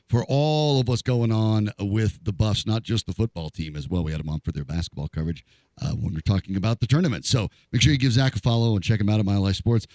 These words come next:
Zach, appreciate it. This is gonna be a very, very exciting offseason leading up to a, one of the most anticipated seasons in C U history. Appreciate the time.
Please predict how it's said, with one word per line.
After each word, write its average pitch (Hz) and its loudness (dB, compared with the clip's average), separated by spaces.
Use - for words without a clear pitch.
Zach, 151 4
appreciate 135 4
it. 123 2
This 131 2
is 131 -4
gonna 131 0
be 120 4
a 117 2
very, 139 2
very 127 2
exciting 120 2
offseason 107 -2
leading 107 0
up 104 -2
to 98 0
a, 95 -2
one 117 0
of 104 -2
the 98 -4
most 98 -2
anticipated 92 -2
seasons 95 -4
in 120 -2
C 113 0
U 123 6
history. 101 2
Appreciate 107 0
the - 0
time. 104 2